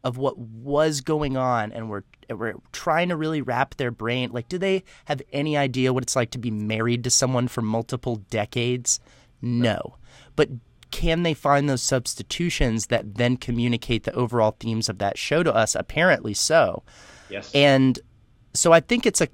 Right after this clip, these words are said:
Speaker 1: an interesting thing, right? Because it's like, are you gonna land close to the center of the bullseye on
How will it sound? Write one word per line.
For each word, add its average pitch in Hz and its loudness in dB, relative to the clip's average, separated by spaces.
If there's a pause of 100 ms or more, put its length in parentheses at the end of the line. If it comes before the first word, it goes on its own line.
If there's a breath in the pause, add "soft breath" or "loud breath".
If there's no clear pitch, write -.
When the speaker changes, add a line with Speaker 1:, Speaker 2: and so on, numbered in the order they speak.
(100)
Speaker 1:
an 151 0
interesting 147 -2
thing, 117 2
right? 110 2
Because 117 -2
it's 110 -4
like, 110 0
are 107 6
you 156 4
gonna 156 2
land 131 2 (320)
close 123 2
to - -2
the 120 -8
center 117 2
of 117 2
the 120 -2
bullseye 110 2
on 104 -2